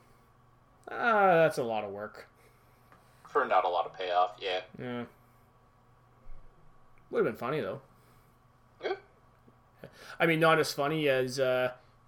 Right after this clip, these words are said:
Speaker 1: you know, Tampa Bay Buccaneers great Tom Brady sending a congratulatory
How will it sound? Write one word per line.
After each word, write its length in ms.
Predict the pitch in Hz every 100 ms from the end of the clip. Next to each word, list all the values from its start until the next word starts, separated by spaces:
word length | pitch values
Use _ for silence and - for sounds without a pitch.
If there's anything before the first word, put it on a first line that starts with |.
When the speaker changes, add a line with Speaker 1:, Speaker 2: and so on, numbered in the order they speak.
| -
Speaker 1:
you 140 | 165 143
know, 160 | 131
Tampa 340 | 139 170 151 139
Bay 140 | 143
Buccaneers 560 | 131 143 - 139 131 131
great 420 | 127 131 147 -
Tom 260 | 151 135
Brady 540 | 123 120 143 156 135 - - - - -
sending 340 | - 143 139
a 60 | 123
congratulatory 920 | 123 147 135 139 135 127 123 123